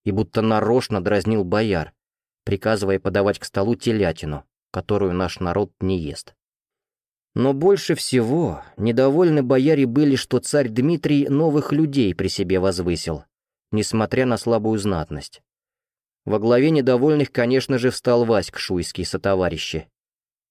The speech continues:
Голицыным, Куракиным и особами духовного звания из Казани до Коломны. Даже убийство царя задумали, но не вышло ничего.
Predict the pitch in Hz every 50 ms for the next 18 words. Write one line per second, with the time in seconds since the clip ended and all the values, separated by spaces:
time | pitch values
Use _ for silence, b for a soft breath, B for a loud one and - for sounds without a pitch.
0 | _ _ - - 104 98 92 101 123 131 - - 135 123 131 131 127 113 - -
1 | 90 85 87 95 107 110 - 131 123 123 127 131 120 - _ _ _ _ _ _
2 | _ _ _ _ _ _ _ _ - 120 143 180 190 165 - - - 170 165 165
3 | 160 165 156 123 120 107 - - 135 127 135 135 127 120 117 104 104 110 120 123
4 | 127 131 127 120 120 - - - 113 101 92 110 123 135 135 131 127 123 127 120
5 | - - 120 110 98 87 78 76 76 73 69 - _ _ _ _ _ _ _ _
6 | _ _ _ _ _ _ _ _ _ - 113 123 165 175 170 170 175 156 131 127
7 | 160 170 151 - 156 156 139 - - 175 156 135 104 90 98 90 92 101 92 95
8 | 92 101 110 147 190 196 190 165 104 95 85 - 87 85 87 85 - - 92 87
9 | 85 82 78